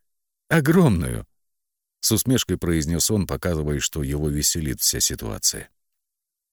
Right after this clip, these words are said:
Загрузка прошла, и я начал вбивать пароли, чтобы войти в две системы. Через минуту подключился удаленно к ноутбуку с камерами. «У тебя появилось слабое место. Маша этого не заслужила».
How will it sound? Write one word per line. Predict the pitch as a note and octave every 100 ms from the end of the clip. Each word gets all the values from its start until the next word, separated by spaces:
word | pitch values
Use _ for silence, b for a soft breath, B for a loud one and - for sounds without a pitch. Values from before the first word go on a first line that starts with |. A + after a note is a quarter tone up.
| _ -
Загрузка | G2+ A#2 D3 - B2
прошла, | A#2 G#2 C3+ C#3
и | G#2
я | F#2+ G2+
начал | G2+ - F#2
вбивать | D#2+ C#2+ F#2+ G2+ -
пароли, | G2 A2 G#2 D#2
чтобы | - E2+ D#2+
войти | D#2+ C#2+ F2+
в | C#2
две | C2 C2+
системы. | - - - G#1 - _ _ _ _
Через | - F2 E2
минуту | F2 A2 F2+ E2+
подключился | - - E2+ - D#2+ - D2+
удаленно | C#2 D2+ F2 D#2 C2+
к | -
ноутбуку | D#2 C2 D2 - D#2+
с | -
камерами. | - E2+ A#1 - G#2 - _ _ _ _ _ _ _ _
«У | - E2
тебя | D#2 D2+ C#2
появилось | E2 E2+ F#2 F#2 -
слабое | G#2+ A2 A#2 A#2+
место. | C#3+ - - A#1 - _ _ _ _
Маша | B2 B2 A#2+ A#2 - B2+ -
этого | G#2 - A#2+ A#2
не | A2+ A2
заслужила». | F#2+ G#2 - A#2+ A2+ F2 F#2 F#2 E2+ A#1+